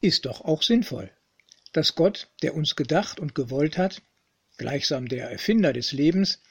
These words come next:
auch sagen darf, wie das Leben funktioniert. In diesem Rahmen spricht die Losung für heute von Gottes Barmherzigkeit.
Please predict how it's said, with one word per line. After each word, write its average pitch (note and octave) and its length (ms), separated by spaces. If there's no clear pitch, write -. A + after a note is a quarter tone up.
auch F3 180
sagen G3+ 440
darf, F3+ 340
wie D#3+ 80
das D#3 260
Leben C3 320
funktioniert. A2+ 800
In G3 100
diesem C4 280
Rahmen D#3+ 460
spricht - 400
die C#3+ 100
Losung D3+ 420
für C3 220
heute D3 280
von B2+ 240
Gottes A#2+ 340
Barmherzigkeit. A#2 1040